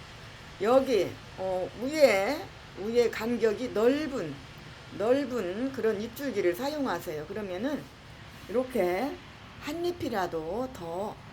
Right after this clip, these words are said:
어, 새순이 이렇게 나오지 않습니까? 자, 보실까요?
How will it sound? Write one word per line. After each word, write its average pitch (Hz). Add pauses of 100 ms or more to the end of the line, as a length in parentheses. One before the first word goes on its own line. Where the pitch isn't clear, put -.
(240)
어, 151 (160)
새순이 233 (480)
이렇게 185
나오지 208
않습니까? 226 (800)
자, 220
보실까요? 262